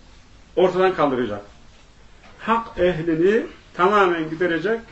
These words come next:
şey, hak ehlini güçlü kılacak ve batıl ehlini ortadan kaldıracak. Onun için bu çok değerli bir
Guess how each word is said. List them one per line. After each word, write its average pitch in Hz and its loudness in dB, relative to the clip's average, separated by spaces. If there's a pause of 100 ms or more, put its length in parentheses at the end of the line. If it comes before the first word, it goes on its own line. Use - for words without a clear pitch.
(160)
şey, - 0
hak 190 -2
ehlini 175 2 (480)
güçlü 180 -2
kılacak 214 0
ve 180 0
batıl 190 4
ehlini 190 2
ortadan 175 2
kaldıracak. 131 -4 (1000)
Onun 220 2
için 180 -4
bu 202 -8
çok - 0
değerli 185 6
bir 156 2